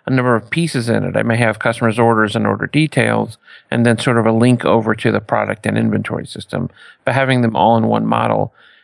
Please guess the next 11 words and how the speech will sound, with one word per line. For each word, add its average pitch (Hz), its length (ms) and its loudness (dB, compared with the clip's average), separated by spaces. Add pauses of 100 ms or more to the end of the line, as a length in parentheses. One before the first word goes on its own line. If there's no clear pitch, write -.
gets - 200 -4
overwhelming 117 640 2
really 107 240 0
quick, 107 320 -4
and, 104 180 -4
and - 360 -2
again, 110 300 0
isn't, 107 380 -4 (200)
isn't 117 260 0
terribly 104 360 -2
efficient. - 640 -8